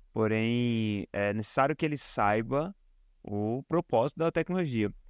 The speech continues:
Uma inteligência artificial, ela busca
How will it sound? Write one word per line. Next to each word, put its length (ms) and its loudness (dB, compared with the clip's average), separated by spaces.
Uma 120 0
inteligência 360 0
artificial, 800 0
ela 300 4
busca 680 -4